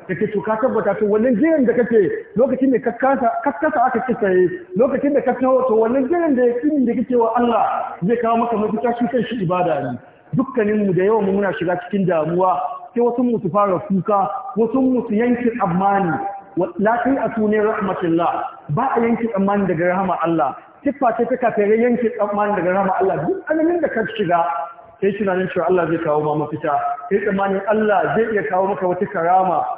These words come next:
Allah zai iya kawo maka, jiya da Allah ya kawo ma Annabi sallallahu alaihi wasallam, iska wa junudan lam tarawa, da kuma rundunoni da baku gani ba. Nu'aym ne, Salman al-Farisi ne. Ta inda san ba ku yi tsammanin cewa za ku samu nasara ba, sai nan Allah ya zo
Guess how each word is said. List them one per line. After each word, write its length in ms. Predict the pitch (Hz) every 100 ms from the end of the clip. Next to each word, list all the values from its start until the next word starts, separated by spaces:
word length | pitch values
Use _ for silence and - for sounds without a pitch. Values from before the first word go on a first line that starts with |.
| - 202
Allah 220 | 226 202
zai 120 | 208
iya 120 | 240
kawo 180 | 185 196
maka, 220 | 202 196 190
jiya 200 | 311 240
da 140 | 196 208
Allah 160 | 202
ya 60 | 180
kawo 220 | 185 190
ma 80 | 185
Annabi 240 | 170 175 156
sallallahu 220 | 165 165
alaihi 120 | 170
wasallam, 160 | 302 302
iska 220 | 302 196 147
wa 80 | 190
junudan 460 | 185 220 269 226 202
lam 180 | 208 208
tarawa, 640 | 175 165 165 175 170 151 - - -
da 100 | 185
kuma 200 | 233 247
rundunoni 560 | 277 269 269 277 277 269
da 60 |
baku 220 | 202 - 185
gani 300 | 202 202 208
ba. 160 | 208 190 208 - -
Nu'aym 600 | 208 233 247 285 294 262 190 180
ne, 140 | 180 156 - - 233
Salman 380 | 240 277 285 254
al-Farisi 600 | 220 240 214 180 190 196
ne. 200 | 160 123 - -
Ta 80 | 262 269
inda 280 | 311 285 247 -
san 180 | 311 311
ba 80 | -
ku 120 | 254
yi 140 | 254 254
tsammanin 760 | 220 202 214 233 240 233 202 -
cewa 320 | 247 208 202
za 100 | 214
ku 100 | 214 208
samu 180 | 180 196
nasara 360 | 196 226 196 180
ba, 120 | 240 - - - -
sai 60 | 220
nan 100 | 220
Allah 200 | 226 190
ya 180 | 180 165
zo 240 | 190 190